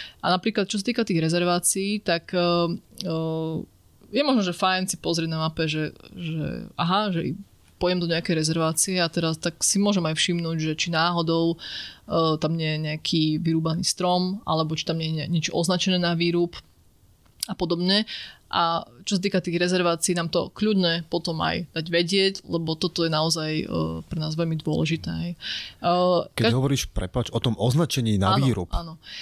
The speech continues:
Speaker 1: E, označenie na výrub, e, úplne klasická hospodárska ťažba. Strom, ktorý má byť vyrúbaný, je označený dvom-, dvoma farebnými bodkami. Malo by to byť oranžová bodka, ale tie farby môžu byť niekedy akože rôzne. Jedna bodka je v,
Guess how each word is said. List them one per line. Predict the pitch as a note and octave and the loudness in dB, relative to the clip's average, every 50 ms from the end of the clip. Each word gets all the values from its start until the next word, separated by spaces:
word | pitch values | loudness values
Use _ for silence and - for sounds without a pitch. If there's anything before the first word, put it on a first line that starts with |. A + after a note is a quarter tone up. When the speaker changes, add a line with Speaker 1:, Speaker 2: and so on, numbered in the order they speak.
| - - | -14 -12
Speaker 1:
E, | - - F3+ F3 F3 E3+ E3+ E3 - - - - - - _ _ | -2 2 4 4 6 6 4 4 2 0 -6 -18 -20 -20 _ _
označenie | - G3+ A3+ C4 - D#4 A#3+ | 2 2 2 4 4 4 4
na | G3 E3+ E3+ | 4 2 2
výrub, | E3+ F3+ F#3 G3 A3 A#3 A#3+ G#3+ - - | 2 2 2 4 4 4 2 0 0 -2
e, | - - E3+ E3+ E3+ E3 E3 E3 E3 E3+ E3+ | 0 2 2 4 4 2 2 2 2 0 0
úplne | - F#3 - G#3 F#3+ F3+ | -2 0 2 2 2 2
klasická | E3+ - - E3 - F3+ - - - E3+ | 2 0 -2 -2 -2 -2 -2 -2 -2 -4
hospodárska | E3+ - - F3+ E3+ E3 E3+ - - E3+ D#3+ | -4 -2 0 0 0 2 0 -2 -4 -4 -4
ťažba. | - E3 E3+ E3+ E3 F#3 F3 E3+ E3+ E3 | -2 -2 -2 0 2 2 2 2 2 2
Strom, | - - F#3+ F#3+ | 2 2 0 2
ktorý | F#3 - F3+ F3 | 2 2 0 2
má | E3+ E3+ F3+ | 2 2 0
byť | G3 | 0
vyrúbaný, | F3 D#3+ D#3+ D3+ D#3 D#3+ E3 F3 F3 F3+ F#3+ G3 G3 G3+ G3 - | 0 0 0 2 2 2 2 2 2 2 4 4 4 2 2 2
je | - F3 D#3+ D#3+ | 0 0 2 2
označený | D#3+ - F3+ E3+ - - F#3 F3+ F3 E3+ E3 | 2 0 0 0 2 2 2 2 2 2 2
dvom-, | D#3+ E3 E3+ F3+ F3+ E3+ - - | 2 2 2 2 0 -2 -2 -2
dvoma | F#3+ F3+ E3+ G3 G3+ G3 E3+ - | -2 0 2 2 2 2 2 0
farebnými | - E3+ E3+ E3 F#3 F#3+ G3 F3+ | 0 0 0 2 2 2 2 2
bodkami. | D#3 D#3 - - - D#3 D#3 D#3+ F3 G3 G#3+ | 2 0 -2 -2 0 0 2 2 2 2 4
Malo | G3 G3 E3 D#3+ D#3+ D#3 | 2 2 2 2 2 2
by | D#3+ D#3+ | 0 0
to | - D#3+ D#3 | -2 0 0
byť | D#3+ D#3 D#3 - - - - | 0 -2 -2 -2 -4 -2 0
oranžová | - E3 D#3 D#3 D#3+ D#3+ E3 D#3+ D#3 | 0 0 2 2 2 2 2 0 2
bodka, | D#3 D#3 D#3 - - - F#3+ E3+ | 0 0 -4 -4 -2 0 2 2
ale | D#3 D#3 D#3 - _ _ _ _ _ _ _ _ _ _ | 2 0 -4 -8 _ _ _ _ _ _ _ _ _ _
tie | - D3+ - | -6 -6 -6
farby | - D#3 D#3 D#3 D#3+ D#3 | -4 -4 -2 0 0 0
môžu | D#3 - E3 - - | 0 -2 -4 -6 -6
byť | F3+ E3 D3+ | -8 -4 -2
niekedy | D#3 - - E3+ - D#3+ D#3 D3+ D#3+ D#3+ | -2 -2 -2 -2 -2 -2 -2 -2 -4 -6
akože | - F3+ E3 | -6 -6 -4
rôzne. | E3 D#3+ D3+ D#3+ E3 D#3+ - F3+ F#3+ G#3 G#3+ A3 - - - - - - - - - | -2 -2 -2 -2 -2 -2 0 0 2 2 0 -2 -4 -8 -8 -8 -8 -10 -12 -2 0
Jedna | G3+ G#3+ A3 | 2 2 4
bodka | G3 F#3+ F#3 - - G3 F3 | 2 0 -4 0 2 2 2
je | F3+ F3 F3 F3 E3+ - | 4 4 4 4 2 2
v, | - E3+ D#3 | 0 -2 0